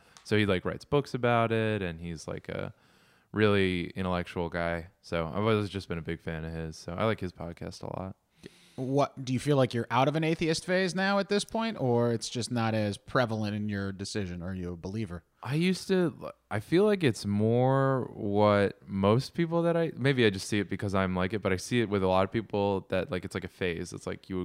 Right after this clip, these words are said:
Speaker 1: grew up religious and you became an atheist because you were like, "Oh my God, I was lied to."
Speaker 2: Oh, this is
Speaker 1: Freaking
Speaker 2: nonsense.
Speaker 1: Yeah, it's not. And then you get so angry. And then you kind of realize you, you see the structures of religion and why they exist. And in, in rejecting it, you're like, 'cause when you reject it, you're like,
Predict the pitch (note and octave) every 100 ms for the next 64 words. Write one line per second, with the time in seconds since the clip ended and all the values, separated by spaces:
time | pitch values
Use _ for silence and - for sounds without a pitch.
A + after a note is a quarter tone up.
0 | - A2 A2+ A2+ F#2+ F2+ F#2 - F#2 F#2+
1 | F#2+ F#2+ F2+ F2 F2 E2+ - F2 F2 E2+
2 | F2+ F#2 - G2+ F#2 E2 F#2 E2+ F2+ F2
3 | C#2+ C2+ F2 F2+ E2+ - - - - G#2
4 | G2+ - F#2 A#2+ A2+ G2+ G2 G2+ E2+ F2+
5 | A#2+ G#2+ G2 G#2 G#2 G#2 G#2+ A2 A2 G#2
6 | G2+ F2 F2 F#2 F#2 F2 E2+ - A#2 D3
7 | E3+ F3+ E3+ C#3+ B2+ A2 G2 G2 F#2 F2
8 | F2 - G2+ F2+ G2 - G#2 F#2 - G2
9 | - A2 A2+ A2+ A#2+ A#2 A2 F2+ E2+ E2+
10 | G2 A#2+ B2 B2 C#3 D3 - - - F#2+
11 | F#2 F2+ - G2+ G2 F#2 F#2+ - F2+ F2+
12 | D#2 F#2 F#2+ - _ _ _ - C#3 D#3+
13 | D3+ C#3 F3+ C3+ A2+ A2+